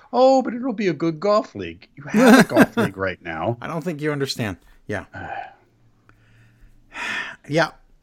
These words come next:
Speaker 2: So there you go. Those are our, our great options that we might get.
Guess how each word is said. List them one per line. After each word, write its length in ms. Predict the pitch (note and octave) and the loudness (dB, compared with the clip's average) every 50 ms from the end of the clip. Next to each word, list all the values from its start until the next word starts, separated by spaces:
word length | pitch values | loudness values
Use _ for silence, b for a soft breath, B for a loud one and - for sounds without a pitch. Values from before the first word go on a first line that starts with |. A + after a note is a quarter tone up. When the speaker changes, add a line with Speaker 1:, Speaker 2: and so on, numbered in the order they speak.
| _ _ _ - | _ _ _ -14
Speaker 2:
So 140 | - - E3+ | -8 -4 -2
there 120 | D3+ E3 E3 | 0 0 2
you 60 | D#3+ | 2
go. 120 | C#3+ C3+ | 2 2
Those 220 | A#2+ A2+ D3 D3 - | 2 2 0 0 2
are 80 | E3 | 2
our, 400 | D#3 D3 C#3+ C3+ B2 A2+ - - - | 4 4 4 2 2 -2 -6 -10 -8
our 260 | - A#2+ A2+ G#2+ G2+ | -6 -6 -4 -4 -6
great 420 | G2+ G2+ - - A#2 A#2+ B2+ B2+ A#2+ | -8 -10 -8 -4 -2 0 0 2 2
options 640 | A#2+ A#2 A#2 - - - C#3+ C#3 D3 D3 C#3 - | 0 0 -2 -2 -4 -4 -4 -4 -4 -6 -8 -10
that 100 | - B2+ A2+ | -10 -10 -6
we 60 | A#2 | -4
might 220 | B2 B2+ A#2+ A#2 A#2 | -4 -4 -4 -4 -6
get. 320 | - A#2+ C3+ - - _ | -6 -4 -4 -6 -8 _